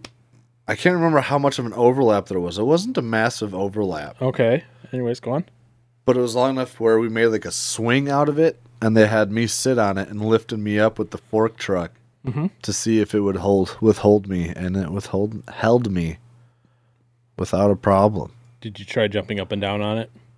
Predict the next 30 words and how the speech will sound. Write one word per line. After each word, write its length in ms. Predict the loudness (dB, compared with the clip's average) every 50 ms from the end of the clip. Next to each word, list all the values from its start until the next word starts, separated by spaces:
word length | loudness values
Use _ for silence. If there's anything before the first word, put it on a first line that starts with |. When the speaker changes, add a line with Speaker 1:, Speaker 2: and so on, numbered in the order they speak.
| _ _ _ _ _ _ _ _ _ _ _ _ _ _ 0
Speaker 1:
I 40 | 2
mean, 100 | 4 4
it 120 | 4 2
kinda 200 | 2 4 4 4 4
swung 400 | 4 4 6 6 6 6 4 2
and 300 | -2 -6 -8 -10 -2 0
bounced 440 | 0 0 0 -2 -4 -6 -6 -6
a 40 | -6
bit. 300 | 0 2 2 2 0 -2 -4
Speaker 2:
Hmm. 160 | -4 -4 -4 -6 -10 -18 -20 -20 -20 -4 2
Speaker 1:
It, 260 | 6 6 6 6 2 -6 _ _ _ _ _ _ -6
it 240 | 2 2 2 2 2
sta-, 300 | -4 2 4 4 6 6
I 60 | 4
mean, 460 | 4 4 4 2 0 -2 -6 -6 -2 2
now 240 | 4 6 6 6
it 100 | 4 4
got 360 | 4 2 2 2 -2 -6 -6 0
bent. 380 | 2 4 4 4 2 -2 0 0
a-, 120 | 2 2
I 80 | 4 4
mean, 160 | 2 2 2
it 60 | 0
stretched 540 | 0 -4 2 4 6 6 6 4 -2 -2 2
a 40 | 2
little 280 | 4 4 4 4 2 -2
bit, 360 | -2 0 0 0 -2 -4 _
but 160 | 2 2 4
it 160 | 4 2 0 2
didn't 420 | 2 2 2 2 -2 -6 -8 -12